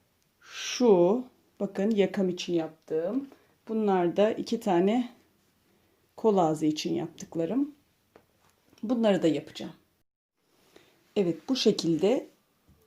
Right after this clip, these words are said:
ayarlamasını yaptım. Ütüsünü, dikişlerini yaptım, yan dikişleri.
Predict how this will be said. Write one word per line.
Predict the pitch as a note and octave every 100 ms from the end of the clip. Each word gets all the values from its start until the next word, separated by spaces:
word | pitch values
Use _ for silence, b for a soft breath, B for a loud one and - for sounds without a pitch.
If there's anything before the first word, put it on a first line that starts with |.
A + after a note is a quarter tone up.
| _ _ _ _ -
ayarlamasını | G3+ F#3 E3+ D#3 D#3+ - A3+
yaptım. | G3 D#3+ - F3 B3 -
Ütüsünü, | - - - F#3+ F3+
dikişlerini | G3 - - F#3 F3+ E3+
yaptım, | E3 - D#3+
yan | D#3 C#3+ C#3+
dikişleri. | - - D#3 D3+ E3+ A#3